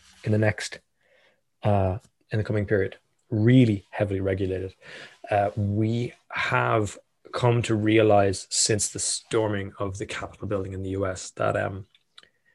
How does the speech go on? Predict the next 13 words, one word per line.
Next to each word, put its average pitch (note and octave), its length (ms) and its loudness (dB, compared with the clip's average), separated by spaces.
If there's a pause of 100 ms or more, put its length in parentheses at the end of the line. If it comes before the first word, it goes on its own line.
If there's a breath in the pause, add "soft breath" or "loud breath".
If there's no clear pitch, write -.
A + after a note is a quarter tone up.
(520)
this G2 720 0 (140)
technology A2+ 680 2
has F#2+ 420 0
the G2+ 220 2
ability G#2 640 4 (200)
or A#2+ 120 4
the F#2+ 80 -4
potential G#2+ 640 0
to - 120 0
overthrow G#2 460 4
governments. G2 500 -2 (1160 loud breath)
Um, G2 540 4 (300)
and G2+ 540 2